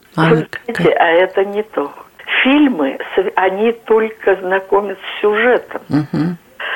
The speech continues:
Speaker 1: Но с интонацией, с, с душой, э, автора они не з-,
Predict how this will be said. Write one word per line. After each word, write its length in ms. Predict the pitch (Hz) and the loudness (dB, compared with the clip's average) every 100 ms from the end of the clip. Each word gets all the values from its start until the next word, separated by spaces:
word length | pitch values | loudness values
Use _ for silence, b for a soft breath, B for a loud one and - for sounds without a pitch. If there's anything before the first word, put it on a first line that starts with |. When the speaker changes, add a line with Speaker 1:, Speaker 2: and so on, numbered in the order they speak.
| B B | B B
Speaker 1:
Но 400 | 339 196 202 190 | -6 0 4 4
с 380 | - - - - | 2 -6 -6 2
интонацией, 1400 | 190 185 196 185 180 175 170 196 220 208 - - 170 156 - - | 4 4 2 -4 -2 -2 0 2 2 0 -4 -2 2 2 -2 -4
с, 120 | 147 B B B - | -4 B B B -6
с 200 | 147 143 | -6 -4
душой, 720 | 175 175 - - 254 311 320 - | -2 0 0 0 2 2 0 0
э, 60 | |
автора 920 | 160 151 - 151 147 - - 143 131 - | 0 2 2 0 -2 -4 -4 -2 0 0
они 320 | 160 160 180 | -2 -4 -8
не 160 | 190 185 | -8 -8
з-, 260 | - - | -8 -10